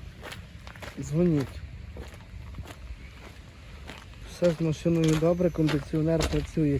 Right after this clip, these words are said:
кліма працює. Панорама, клімат-контроль, сім місць. Дальше є такий Grand Scenic на Bose, чорний колір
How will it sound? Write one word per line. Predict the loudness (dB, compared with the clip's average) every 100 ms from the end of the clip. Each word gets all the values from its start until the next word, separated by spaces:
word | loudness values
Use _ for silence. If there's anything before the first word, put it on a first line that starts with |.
| 2
кліма | 2 2 0
працює. | -2 -2 0 0 0 -2 -4 -4 -4 -4 -6 -8 -8 -8 -10 -10 -10 -10 -10 -2
Панорама, | 0 2 2 2 2 2 2 -2 -8 -4
клімат-контроль, | 2 4 2 2 -2 -2 2 4 4 0 -10 -12 -14 -14 -14 -14 -14 -16 -14 -14 -14
сім | 0 6 8 8
місць. | 6 2 -6 -10 -12 -14 -10 -8 -8 -12 -14 -14 -14 -14 -14 -14 -16 -16 -16 -16 -16 -16 -18 -18 -16 -14 -8 2
Дальше | 4 4 2 4
є | 4
такий | 4 0 2 4
Grand | 6 6
Scenic | 6 4 0 -4 -4 -4 -8 -14 -20 -20 -8 -4
на | -2
Bose, | -2 0 4 6 4 -2 -14 -14 -14 4
чорний | 6 8 6 2
колір | 6 8 10 8